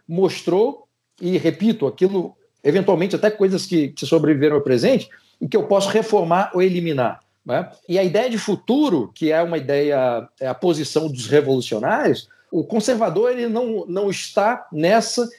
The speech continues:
de criar um grande projeto e submeter as sociedades por uma construção de um futuro imaginário. Né? Então, você tem a posição, é, reacionária, que é, sobre-,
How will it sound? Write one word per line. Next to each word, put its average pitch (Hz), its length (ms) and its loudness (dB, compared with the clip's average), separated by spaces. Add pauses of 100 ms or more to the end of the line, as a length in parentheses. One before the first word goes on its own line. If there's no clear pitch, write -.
de 156 140 2
criar 190 240 2
um 190 160 0
grande 240 340 2
projeto 175 680 0 (720)
e 190 80 0
submeter 202 840 0
as 170 240 0
sociedades 170 1120 0
por 196 140 2
uma 202 180 2
construção 196 720 -2
de 180 80 2
um 190 80 4
futuro 185 420 -4
imaginário. 131 640 0 (380)
Né? 143 160 2
Então, 220 180 2
você 233 140 4
tem 233 120 0
a 208 60 0
posição, 208 840 0
é, 143 100 4
reacionária, 170 880 0
que 170 100 -2
é, 156 40 4
sobre-, 165 400 0